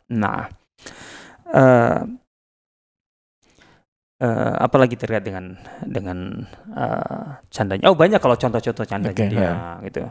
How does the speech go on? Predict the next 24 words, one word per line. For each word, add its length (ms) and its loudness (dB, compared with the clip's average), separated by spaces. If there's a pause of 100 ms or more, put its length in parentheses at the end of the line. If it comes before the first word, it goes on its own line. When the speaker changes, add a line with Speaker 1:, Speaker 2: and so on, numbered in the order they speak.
(220)
Speaker 1:
Kalau 160 4
yang 140 2
dalam 180 2
riwayat, 680 0
gitu. 160 -8
Speaker 2:
Hmm. 240 -4 (680)
Speaker 1:
Jadi 200 -4
pernah 240 0
ada 100 0
satu 240 -4
ketika, 300 0
ini 160 4 (160)
dalam 240 2
Al-Istiab, 720 2
Ibnu 220 -6
Abdul 240 0
Bar, 400 4
gitu, 240 -12 (160)
menyatakan 420 0
bahwa 300 2 (340)
suatu 300 -4
ketika 320 4
ada, 220 2 (760)
eh, 340 2